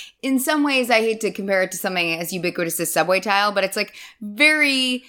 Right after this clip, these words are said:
standardized and classic, and I don't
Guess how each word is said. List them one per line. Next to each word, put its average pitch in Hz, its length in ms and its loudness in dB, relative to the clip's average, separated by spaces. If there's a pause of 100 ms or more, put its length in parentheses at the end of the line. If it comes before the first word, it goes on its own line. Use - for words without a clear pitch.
(140)
standardized 220 1000 2
and 196 200 -10
classic, 185 580 0
and 196 120 -4
I 185 120 0
don't 220 320 -2